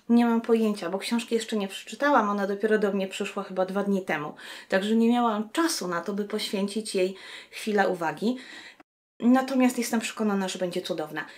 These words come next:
I powiem tutaj jeszcze jedną rzecz. Obie te książki, czyli mojego kochanego dżentelmena oraz Dobre wychowanie, tłumaczyła ta sama tłumaczka, Anna Gralak. Ona naprawdę robi cuda z językiem.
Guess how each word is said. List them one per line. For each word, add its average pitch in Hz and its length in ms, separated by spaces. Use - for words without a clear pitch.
I 202 80
powiem 311 280
tutaj 285 240
jeszcze 233 220
jedną 196 380
rzecz. - 260
Obie 294 200
te 285 120
książki, 233 520
czyli 208 180
mojego 214 400
kochanego 226 580
dżentelmena 190 680
oraz 240 340
Dobre 220 260
wychowanie, 202 600
tłumaczyła 226 600
ta 226 100
sama 208 240
tłumaczka, 185 480
Anna 202 300
Gralak. 175 460
Ona 240 260
naprawdę 202 460
robi 185 240
cuda 190 300
z 165 60
językiem. 165 540